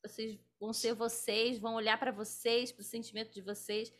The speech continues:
refletir, pensar e transformar o sentimento de vocês em algo que possa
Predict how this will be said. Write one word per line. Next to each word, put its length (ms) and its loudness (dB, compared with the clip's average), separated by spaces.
refletir, 680 2
pensar 560 6
e 60 -4
transformar 680 6
o 40 6
sentimento 440 2
de 80 -10
vocês 400 2
em 100 2
algo 280 4
que 120 -14
possa 480 0